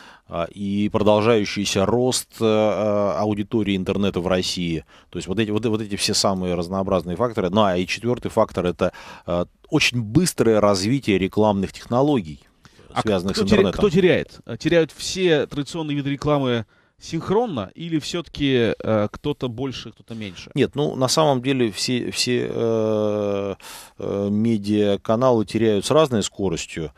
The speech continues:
Speaker 1: Ну, например, э, печатная реклама, именно печатные классифайды, э, достаточно быстро взяли и уже мигрировали, э, со всеми своими бюджетами в интернет.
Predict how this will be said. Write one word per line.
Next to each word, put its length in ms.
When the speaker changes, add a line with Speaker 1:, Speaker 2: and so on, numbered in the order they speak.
Speaker 1:
Ну, 140
например, 480
э, 280
печатная 640
реклама, 1300
именно 340
печатные 580
классифайды, 1120
э, 280
достаточно 520
быстро 640
взяли 380
и 40
уже 220
мигрировали, 1000
э, 1120
со 140
всеми 240
своими 300
бюджетами 500
в 100
интернет. 520